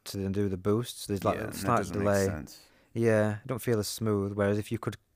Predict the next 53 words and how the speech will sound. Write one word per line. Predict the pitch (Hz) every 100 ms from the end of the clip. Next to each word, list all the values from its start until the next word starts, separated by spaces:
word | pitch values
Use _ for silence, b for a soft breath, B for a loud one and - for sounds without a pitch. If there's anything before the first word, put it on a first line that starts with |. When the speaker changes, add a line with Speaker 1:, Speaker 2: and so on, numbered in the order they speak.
| _
Speaker 1:
keep | - 131
moving | 104 113 110 107 107
and | - 107 104 101 - b b b b b
boost, | - 113 107 - -
so | -
you | 107
kind | - 110
of | 104 - _
have, | 101 98
like, | 101 -
continuous | - 95 113 107 101 -
movement, | 104 113 131 127
it | 98
would | 95
feel | - 98
a | 90
lot | 90
nicer. | 90 90 87 - 101 -
Speaker 2:
The | 107
left, | 110 147 - - -
I | -
don't | 117
remember | 160 139 135
if | 123
the | -
left | 95 101 -
trigger | 110 101 98
had | 95
to | 92
be | 87
used | 90 92
for | - 95
re-, | 90 85
reloading | 101 104 98 92 101 104
or | 101
anything. | 101 104 107 107 104 b b b b b b _
Speaker 1:
Yeah, | 160 170 170
that's | 160 147
the | 170
only | 160 147
oth-, | 120
other | 135 117
thing, | - 117 117 117
but | 120
they | 120
could | - 143
do | 135
it | 113
on | 95
the |
grip | 92 101 98
maybe. | 98 98 98
They, | 110